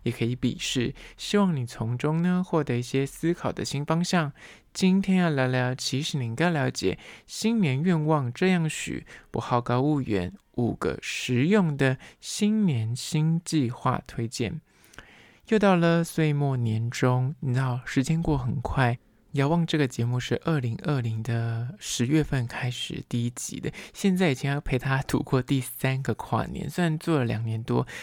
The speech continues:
但是现在已经是第三个跨年，想起来也是觉得有点可怕。那说回来，到底该如何的设计你的新年愿望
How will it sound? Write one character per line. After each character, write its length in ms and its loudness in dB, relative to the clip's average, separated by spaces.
但 120 2
是 120 0
现 160 0
在 60 0
已 40 -2
经 160 -4
是 100 -8
第 140 -4
三 300 -6
个 80 -6
跨 240 -8
年， 180 -6
想 220 -4
起 120 -6
来 60 0
也 60 -2
是 100 -6
觉 140 -6
得 80 -2
有 60 -2
点 200 -2
可 300 -12
怕。 260 -6
那 240 2
说 240 0
回 160 0
来， 160 2
到 220 2
底 300 -6
该 180 2
如 400 0
何 340 -4
的 160 -2
设 380 0
计 260 -6
你 200 -4
的 180 -2
新 640 -4
年 340 -2
愿 360 -2
望 200 0